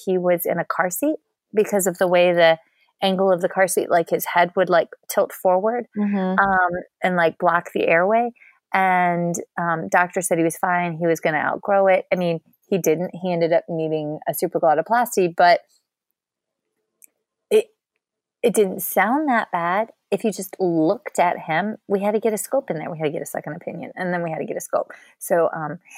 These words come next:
Speaker 1: Amy, keep fighting the good fight. You got this, girl. <laughs> But, like, yeah. And all of that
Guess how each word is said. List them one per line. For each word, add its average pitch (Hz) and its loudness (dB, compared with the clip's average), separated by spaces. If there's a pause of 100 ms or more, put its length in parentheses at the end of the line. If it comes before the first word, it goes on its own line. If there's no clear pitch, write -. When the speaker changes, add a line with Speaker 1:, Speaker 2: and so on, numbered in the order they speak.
(120)
Speaker 1:
Amy, 196 -2 (300)
keep - -4
fighting 214 -4
the 196 -6
good 185 -2
fight. - 0
You 214 -10
got 220 -2
this, - -8
girl. - 0
<laughs> - -12
But, - 2
like, 190 2 (1300)
yeah. 208 2 (960)
And 254 4
all 269 4
of 277 -2
that 240 0